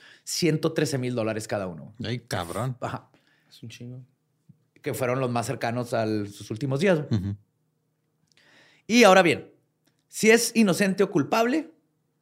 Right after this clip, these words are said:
Speaker 1: es lo que vamos a hablar, ¿no? O sea, la corte determinó que no era culpable más allá de una duda razonable.
Speaker 2: Ujú.
Speaker 1: Todo, todas las pruebas eran circunstanciales. Pero a ver,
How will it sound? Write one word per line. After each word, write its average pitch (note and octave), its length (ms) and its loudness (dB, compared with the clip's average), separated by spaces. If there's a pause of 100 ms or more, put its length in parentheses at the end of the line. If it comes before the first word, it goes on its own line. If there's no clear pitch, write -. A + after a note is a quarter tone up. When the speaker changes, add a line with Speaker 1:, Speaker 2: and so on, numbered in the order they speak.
(420)
Speaker 1:
es G#2+ 80 -20
lo A2+ 100 -8
que A#2+ 80 -4
vamos A2+ 180 0
a - 20 2
hablar, D3 220 4
¿no? G#2 100 -8
O - 440 -20
sea, B2+ 100 -2
la A#2 140 0
corte G3+ 240 4
determinó F#3+ 640 2 (480)
que - 460 0 (260)
no C#3 340 0
era F3+ 200 4
culpable D#3+ 720 2
más C#3+ 400 -4
allá C#3+ 360 2
de C#3 60 -2
una C3 160 0
duda B2+ 240 0
razonable. A#2+ 540 -4 (140)
Speaker 2:
Ujú. G2 280 0 (200)
Speaker 1:
Todo, D3 640 0
todas B2+ 180 0
las C#3 160 0
pruebas C#3 520 -2
eran A2+ 240 -4
circunstanciales. A2 720 -6 (920)
Pero D3 120 2
a C#3 40 6
ver, - 280 0